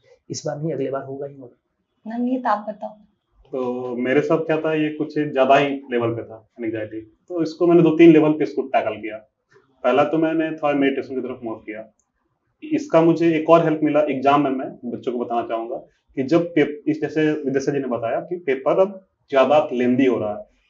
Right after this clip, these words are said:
Speaker 3: तो कई question statement based थे, वहां पे आपको बहुत quickly सही करना होता था। तो मैं, जब मुझे समझ में आता है स्ट्रेस बढ़ रहा है, तो मैं और सा-, खुद को शांत करता था, क्योंकि वो silly mistake मुझे नहीं करना है। तो silly mistake मेरे बहुत कम हुए,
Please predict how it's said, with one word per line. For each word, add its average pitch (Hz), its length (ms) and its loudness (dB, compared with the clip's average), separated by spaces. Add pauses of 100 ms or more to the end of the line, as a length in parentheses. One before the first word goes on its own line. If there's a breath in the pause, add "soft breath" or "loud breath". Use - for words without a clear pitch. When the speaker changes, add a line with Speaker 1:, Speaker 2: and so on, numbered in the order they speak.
Speaker 3:
तो - 140 -12
कई 170 140 10
question 190 300 4
statement 175 400 2
based 175 260 0
थे, 202 200 -4
वहां 131 340 2
पे 202 120 4
आपको 196 160 0
बहुत - 380 -2
quickly 165 260 4
सही 165 220 4
करना 139 220 0
होता 110 240 -2
था। - 240 -18 (380)
तो 151 60 2
मैं, 131 380 6
जब 170 180 6
मुझे 196 160 6
समझ 180 220 0
में 185 100 2
आता 185 100 0
है 170 40 -2
स्ट्रेस 170 280 -2
बढ़ 139 140 4
रहा 107 260 -2
है, - 120 -18
तो 135 60 -10
मैं 151 100 0
और 156 200 8
सा-, - 320 -4
खुद 135 120 -4
को 135 80 -4
शांत 113 260 -6
करता 107 240 -12
था, - 180 -20 (220)
क्योंकि 143 240 4
वो 170 140 8
silly 165 220 6
mistake 165 280 2
मुझे 156 140 4
नहीं 120 200 0
करना 104 260 -8
है। - 100 -14 (260)
तो - 60 -12
silly 170 220 6
mistake 185 260 6
मेरे 185 120 4
बहुत 139 360 2
कम 120 80 -2
हुए, 107 220 -10